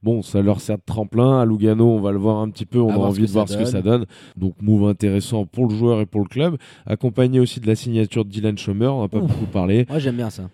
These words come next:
Speaker 1: Du côté des Star Wings, ça s'était pas nécessairement bien passé quand même avec Dragan Andreevich,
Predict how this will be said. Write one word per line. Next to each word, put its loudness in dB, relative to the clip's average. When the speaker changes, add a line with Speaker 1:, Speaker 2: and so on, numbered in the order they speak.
Speaker 1:
Du 0
côté 4
des 6
Star 0
Wings, -2
ça -2
s'était -4
pas 0
nécessairement 0
bien 0
passé 0
quand 0
même 2
avec 0
Dragan 0
Andreevich, 0